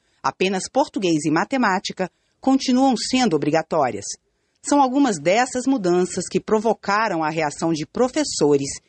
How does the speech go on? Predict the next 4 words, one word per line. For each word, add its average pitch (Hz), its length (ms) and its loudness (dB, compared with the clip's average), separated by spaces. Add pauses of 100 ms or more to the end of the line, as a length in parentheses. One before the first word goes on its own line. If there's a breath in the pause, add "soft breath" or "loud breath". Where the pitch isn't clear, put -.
(100)
e 160 160 2
estudantes. 170 680 0 (640)
Em 156 160 2
nota, 160 500 0